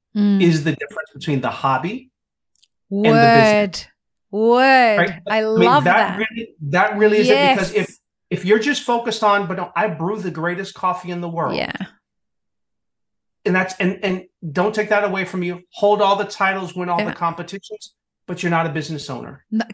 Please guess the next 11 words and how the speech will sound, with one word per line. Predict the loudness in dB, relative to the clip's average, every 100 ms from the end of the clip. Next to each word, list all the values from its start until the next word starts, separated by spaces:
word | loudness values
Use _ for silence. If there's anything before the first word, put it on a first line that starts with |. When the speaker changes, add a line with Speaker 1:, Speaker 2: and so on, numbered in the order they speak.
| -4 2
Speaker 2:
Unless | 4 4 2 -2
you | -4
Speaker 1:
exactly. | -4 -12
Speaker 2:
figured | -2 2 4
out | 4 2 0 -12
Speaker 1:
Yes. | -8 0 2 4
Speaker 2:
how | 4 2
to | -2 -6 -6
create | -8 -4 0 0 -2
an | -12 _ 0
audience, | 2 4 2 0 -4 -6 -10 -12 _